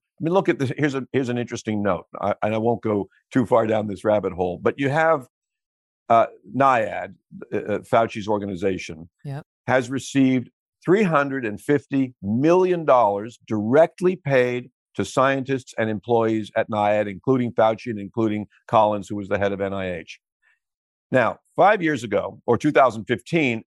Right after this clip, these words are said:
Speaker 1: that was a big news story. Actually, Reuters covered it because at that time it was a, it was a much smaller number. But the fact that most Americans don't know that government employees whose salaries we pay can have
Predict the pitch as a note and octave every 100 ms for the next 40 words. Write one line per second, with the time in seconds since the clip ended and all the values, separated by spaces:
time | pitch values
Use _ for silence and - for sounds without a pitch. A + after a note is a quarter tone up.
0 | - F3+ A3+ F3+ F3 D#3+ F3+ F3 - A#2
1 | F2 F2 - B2+ - C#3+ C3 D3+ D3+ C3
2 | - E3 C3 F#2 _ _ - G#2 B2+ A#2
3 | G#2 A#2 A2+ G#2+ G#2+ G#2+ G2+ G2+ F2 G2
4 | F#2+ G#2+ - B2 A2 G2+ A2 F3+ C#3 G#2
5 | G#2 G#2 - D3+ E3+ - B2 A2+ _ _
6 | A#2 C#3 - E3+ D#3 D#3 E3 C3+ F#2+ D#3
7 | F3+ A2+ E2+ F2 - _ _ G#2 F2 E2+
8 | G#2 A#2+ F3 G#3+ F3+ C3+ A2 A#2+ C#3+ -
9 | G2+ - A2 G#2+ A2 G#2+ F2 G2 G3 -
10 | C#3+ E2+ E2+ - _ _ _ _ B2+ B2
11 | A#2+ A#2+